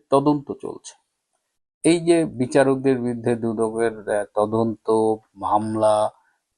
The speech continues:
এটি সামগ্রিকভাবে বিচার বিভাগের উপরে, ইমেজের উপরে কিন্তু একটা নেতিবাচক প্রভাব ফেলছে, আগামীতে ফেলতে পারে এবং,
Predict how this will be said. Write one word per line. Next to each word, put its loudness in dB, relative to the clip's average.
এটি -6
সামগ্রিকভাবে 0
বিচার 0
বিভাগের 0
উপরে, -4
ইমেজের 0
উপরে -8
কিন্তু -10
একটা -2
নেতিবাচক 0
প্রভাব 0
ফেলছে, 2
আগামীতে -2
ফেলতে -2
পারে 2
এবং, 0